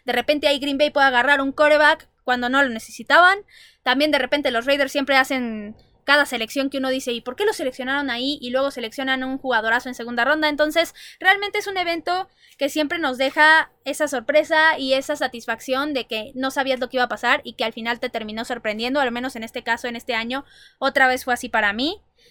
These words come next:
Y pues primero quiero empezar agradeciéndoles a todos los que nos acompañaron en la transmisión del draft.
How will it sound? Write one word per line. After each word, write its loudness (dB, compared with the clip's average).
Y -2
pues 0
primero -2
quiero 0
empezar 2
agradeciéndoles 0
a -6
todos -2
los 0
que -6
nos -8
acompañaron -2
en -2
la -2
transmisión -6
del -6
draft. 4